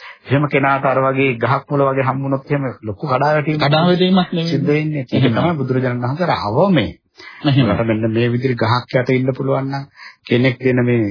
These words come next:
Speaker 1: මේ පින්ඩපාතෙන් ජීවත් වෙන්න පුළුවන් නම්, පූතිමුත්ත මේ සද්දේ ඇත්තටම ස්වාමීන් වහන්සේ මතක් කළා. ගෝමූත්‍ර වලින්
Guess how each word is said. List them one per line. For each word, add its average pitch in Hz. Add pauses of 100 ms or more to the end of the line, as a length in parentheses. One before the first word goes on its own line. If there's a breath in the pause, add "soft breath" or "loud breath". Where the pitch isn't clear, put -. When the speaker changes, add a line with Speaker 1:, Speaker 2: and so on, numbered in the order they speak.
(580)
Speaker 1:
මේ 95
පින්ඩපාතෙන් 127
ජීවත් 131
වෙන්න 135
පුළුවන් 135
නම්, 139 (440 loud breath)
පූතිමුත්ත 135
මේ 123
සද්දේ 120
ඇත්තටම 104
ස්වාමීන් 110
වහන්සේ 107
මතක් 104
කළා. 139 (380 loud breath)
ගෝමූත්‍ර 107
වලින් 127